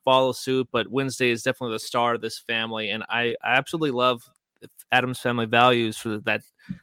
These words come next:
Thanksgiving sequence. Pugsley's saying, "Eat me," in his giant turkey costume. It's a, it's a great, uh, great sequence, and seeing these two brother sisters kinda torture dolls and put their little baby, uh, baby sibling in a,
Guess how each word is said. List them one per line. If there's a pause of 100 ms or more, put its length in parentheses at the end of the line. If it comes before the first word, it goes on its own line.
(100)
Thanksgiving
sequence. (560)
Pugsley's
saying, (120)
"Eat (100)
me,"
in
his
giant
turkey
costume.
It's
a, (380)
it's
a
great,
uh,
great
sequence,
and
seeing
these
two
brother
sisters (160)
kinda
torture
dolls
and (360)
put
their
little
baby, (160)
uh, (100)
baby
sibling
in
a,